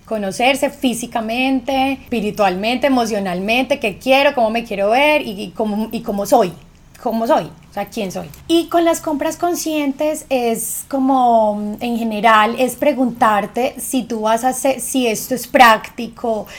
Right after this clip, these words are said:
si de verdad lo vas a usar, si lo necesitas,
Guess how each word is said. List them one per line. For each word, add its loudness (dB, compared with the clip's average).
si 0
de 8
verdad 6
lo 2
vas 2
a 0
usar, 4
si 0
lo 4
necesitas, -4